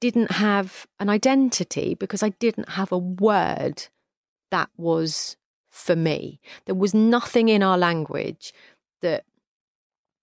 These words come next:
allows you, as a parent who's outlived your child, to identify yourself. So we understand widow, we understand orphan. And immediately in a conversation, if you say to someone, you know, "Do you have,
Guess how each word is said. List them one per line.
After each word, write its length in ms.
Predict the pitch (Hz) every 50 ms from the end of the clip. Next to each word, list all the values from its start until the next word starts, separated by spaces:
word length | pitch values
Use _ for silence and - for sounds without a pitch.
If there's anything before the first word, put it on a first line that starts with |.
| _ _ -
allows 540 | - 180 190 196 202 202 190 185 185 170 -
you, 160 | - 147 143 147
as 100 | 143 -
a 40 | -
parent 440 | - - - 202 196 196 185 175 -
who's 200 | 180 185 165 -
outlived 420 | 165 160 - 160 160 156 - -
your 120 | 156 156 147
child, 540 | - - 175 156 139 143 135 135 135 - - -
to 160 | - - 151
identify 560 | 151 147 - 151 143 143 - - - - -
yourself. 640 | - - - - - - - 95 - - - _ _ _ _ _ _ _ - - - _ _ _ _ _ _ _ -
So 160 | - - 180
we 140 | 175 202 214
understand 460 | 233 247 247 240 - - 202 185 165
widow, 560 | 147 151 151 - - - - 78 - 170 175 _ _
we 160 | - 202 202 -
understand 600 | 190 208 202 202 208 - - 202 185 180 165 - -
orphan. 680 | - 147 139 135 - - - - - 82 - - 156 - _ _ _ _ _ _ _ _ _ _ _ _ _ _ _ -
And 120 | - 202 208
immediately 580 | 214 220 226 254 269 262 - 226 - - 170
in 80 | 165 165
a 60 | 160
conversation, 600 | 156 - 180 170 165 175 - 214 202 175 - 165
if 120 | 156 - -
you 60 | 190
say 280 | 165 - - 208 214 214
to 140 | - - 180
someone, 600 | - 180 170 165 160 156 151 151 151 151 151 - - - _ -
you 120 | - 160
know, 120 | 139 135
"Do 140 | 151 - 160
you 60 | 147 139
have, 140 | 143 143